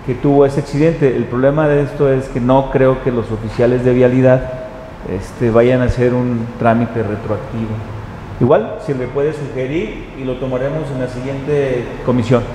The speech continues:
Se deja pendiente de igual manera este trámite de, de pago para el ciudadano Guillermo Martín Sánchez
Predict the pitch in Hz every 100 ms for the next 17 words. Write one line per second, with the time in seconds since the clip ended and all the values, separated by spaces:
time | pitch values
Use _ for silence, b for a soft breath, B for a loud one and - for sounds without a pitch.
0 | - - 147 156 165 156 156 170 170 180
1 | 160 147 156 160 160 160 156 - 143 -
2 | 156 156 165 185 185 175 147 131 - 127
3 | 113 135 143 160 165 - 135 127 127 127
4 | 131 131 139 160 156 139 98 - - -
5 | 127 143 156 165 143 165 170 180 - 202